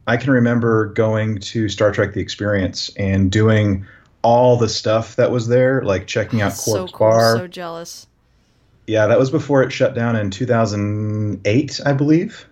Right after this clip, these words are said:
Speaker 2: It
Speaker 1: Is
Speaker 2: was
Speaker 1: when
Speaker 2: a
Speaker 1: it shut
Speaker 2: while ago, yeah.
Speaker 1: Yeah. So I went in two thousand six and two thousand seven, and I did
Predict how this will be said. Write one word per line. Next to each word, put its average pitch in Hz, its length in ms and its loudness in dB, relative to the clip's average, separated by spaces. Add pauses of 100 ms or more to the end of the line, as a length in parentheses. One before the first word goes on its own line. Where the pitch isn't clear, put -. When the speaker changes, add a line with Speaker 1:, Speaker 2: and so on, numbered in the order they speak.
(140)
Speaker 2:
It 190 80 -12
Speaker 1:
Is 226 40 -4
Speaker 2:
was 240 100 4
Speaker 1:
when 254 40 4
Speaker 2:
a - 20 2
Speaker 1:
it - 40 -2
shut - 100 0
Speaker 2:
while 254 160 -2
ago, 170 420 -12
yeah. 190 320 -10
Speaker 1:
Yeah. - 120 0 (760)
So - 180 2
I 123 140 4
went 135 220 2
in 120 100 -2
two 135 100 -6
thousand 123 320 2
six 117 380 -8
and 107 100 -8
two 120 120 -6
thousand 107 340 -2
seven, 98 520 -4 (540)
and 107 580 -2
I 104 140 2
did 110 460 2